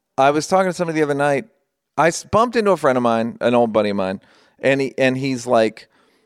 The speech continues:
younger than me, and, but he was just, like, drunk and, like, I, and I was like, "There's no," and I was, then I talked to a friend of mine on the phone. I was like, "There's nothing more unimpressive to me than someone being drunk."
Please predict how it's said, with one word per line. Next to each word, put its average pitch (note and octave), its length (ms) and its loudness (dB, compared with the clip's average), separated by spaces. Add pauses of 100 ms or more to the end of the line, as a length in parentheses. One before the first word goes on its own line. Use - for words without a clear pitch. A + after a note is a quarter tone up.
(160)
younger C3+ 420 0
than C3 220 0
me, B2+ 460 0
and, G#2+ 220 -4 (180)
but F#3 120 2
he F#3+ 80 0
was F#3 140 -6
just, G3+ 140 -8
like, E3+ 200 -2
drunk C#3 540 0
and, A2 160 -2
like, G#2+ 300 -4 (680)
I, E3+ 180 0
and F#3 140 0
I F#3+ 40 2
was F3+ 120 0
like, F#3 160 0
"There's F3+ 240 2
no," E3 220 0
and D3+ 180 2
I D3+ 60 4
was, D3 160 0
then D3 120 4
I C#3 140 4
talked C#3+ 260 0
to C#3+ 60 -4
a - 20 -2
friend C#3+ 140 2
of C3 60 -2
mine B2 100 2
on A#2 80 2
the G#2 60 -4
phone. C3 180 0
I A#2+ 40 2
was A#2 120 -2
like, C3 140 -2 (200)
"There's C#3 360 2
nothing E3 520 0
more D3+ 320 4
unimpressive A#2+ 560 0
to G2 80 -10
me F2+ 240 -6
than F#2 440 -6
someone F2 420 -6 (200)
being D#2 200 -8
drunk." B1 240 -10